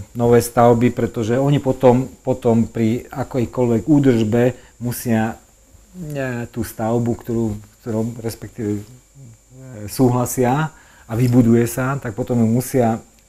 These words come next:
vrácať do pôvodného stavu, pokiaľ si odstránia poruchu, viete, a, a oni preto sa tomuto, tomu jednoducho sa bránia, že, že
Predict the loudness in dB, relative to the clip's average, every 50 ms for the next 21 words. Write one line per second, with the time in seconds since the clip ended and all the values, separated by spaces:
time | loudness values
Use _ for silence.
0 | _ -18 -16 -14 -12 -6 -2 -2 -2 0 0 2 2 2 4 4 4 4 4 4
1 | 2 0 0 0 2 2 2 2 0 -6 -10 -8 -2 0 0 0 0 0 -2 -2
2 | -2 -2 0 0 0 0 0 0 2 2 2 0 -2 -2 2 2 2 2 2 2
3 | 2 2 2 0 -4 -8 -10 -8 -8 -8 -4 0 2 2 2 2 2 2 0 2
4 | 2 2 0 2 0 0 0 0 0 -2 -4 -4 -6 -4 2 2 2 2 2 -4
5 | -8 _ -4 -2 0 0 0 0 0 0 2 4 6 6 6 6 6 4 2 0
6 | -2 -6 -8 -8 -10 -12 -16 -20 -20 -20 -20 -20 -20 -20 _ -20 -18 -16 -14 -12
7 | -10 -8